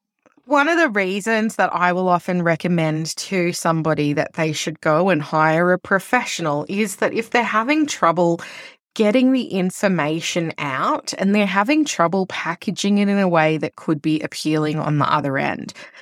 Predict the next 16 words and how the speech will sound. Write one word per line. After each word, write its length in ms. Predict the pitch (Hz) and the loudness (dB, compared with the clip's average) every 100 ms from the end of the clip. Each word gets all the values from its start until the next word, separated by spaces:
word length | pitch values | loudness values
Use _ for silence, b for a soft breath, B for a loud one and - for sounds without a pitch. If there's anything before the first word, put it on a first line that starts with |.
| B | B
Now, 260 | 208 208 208 | 2 4 2
why 280 | 214 226 277 | 0 0 0
could 260 | - 320 | 0 -2
this 240 | - 220 - | 0 -2 0
be? 460 | 160 147 175 285 B B B - | 0 0 -2 -4 B B B -10
It 140 | - | -4
could 240 | - 370 | 0 2
be 180 | 233 269 | 4 2
because 300 | 254 247 220 | 0 -2 -2
the 100 | - | -4
person 640 | - 269 330 - 180 165 165 | 0 0 0 0 -2 -2 -4
is 400 | 196 190 180 - | -2 -4 -6 -12
suffering 580 | - - 233 277 247 185 | -8 0 2 4 2 2
from 320 | 185 202 190 | 0 2 2
imposter 580 | 185 180 170 208 202 175 | 2 0 0 0 0 -4
syndrome, 720 | - 160 147 - 104 90 156 | -4 -4 -4 0 0 0 -6